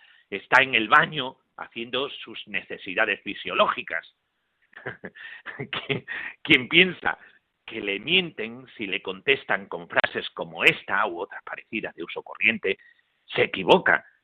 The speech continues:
Es un convencionalismo social que resulta para todos un valor entendido.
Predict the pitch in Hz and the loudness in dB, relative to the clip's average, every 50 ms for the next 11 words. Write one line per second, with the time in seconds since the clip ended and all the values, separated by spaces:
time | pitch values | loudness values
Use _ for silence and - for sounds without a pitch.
0 | _ - - 98 - - 131 127 117 - 123 113 117 113 107 95 113 110 104 104 | _ -4 -2 0 2 2 0 0 4 6 6 6 6 4 4 6 6 6 4 0
1 | 98 - - 110 95 92 98 90 90 90 104 139 175 165 - 165 160 131 117 - | -6 -6 -2 0 0 0 0 0 -2 -2 -2 -2 -2 -2 -4 -4 -6 -6 -6 -6
2 | - 107 - - - 175 202 202 196 - - 117 - 101 95 - - 139 127 - | -6 -8 -8 -2 2 2 4 4 2 0 -2 -2 -2 -2 -4 -4 -4 -4 0 2
3 | 156 147 - 131 113 101 101 - 113 117 151 156 - - _ _ _ _ _ _ | 2 4 6 6 4 4 4 2 0 0 0 0 -2 -4 _ _ _ _ _ _
4 | _ _ - 170 170 180 151 107 - - 98 92 92 98 113 165 185 180 160 - | _ _ 0 0 0 0 0 2 6 8 8 8 8 8 6 6 6 6 4 0
5 | 113 104 92 - - 82 76 73 78 78 92 95 87 78 73 | -2 -6 -10 -14 -16 -16 -16 -18 -16 -10 -6 -6 -6 -6 -10